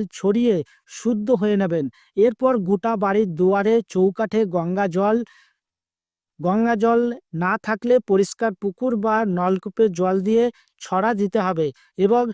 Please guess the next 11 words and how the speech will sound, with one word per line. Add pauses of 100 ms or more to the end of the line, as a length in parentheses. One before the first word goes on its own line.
(160)
সদর
দুয়ারের
সামনে
জল
দিয়ে
মারুলি (140)
অবশ্যই
দেবেন। (340)
এরপর
একটি
প্রদীপ